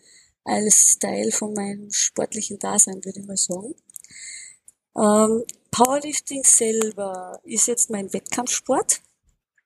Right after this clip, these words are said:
Ich mach den, wie gesagt, seit circa drei Jahren. Und ich bin dazu, durch das CrossFit gekommen, muss man dazu sagen.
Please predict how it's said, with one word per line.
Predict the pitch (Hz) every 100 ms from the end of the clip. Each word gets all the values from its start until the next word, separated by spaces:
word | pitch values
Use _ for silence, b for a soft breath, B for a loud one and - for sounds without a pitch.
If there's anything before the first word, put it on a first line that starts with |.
| _ _ -
Ich | 240
mach | 220 220 -
den, | 247 247 254 -
wie | 233
gesagt, | - 247 -
seit | 220 -
circa | 240 240
drei | - 208
Jahren. | 202 226 277 B B B
Und | - 247
ich |
bin | 254 254
dazu, | 277 - 294 - -
durch | 349
das | 277 262
CrossFit | 233 220 247 -
gekommen, | 233 233 214
muss | 202
man | 202
dazu | 208 - 208
sagen. | - 208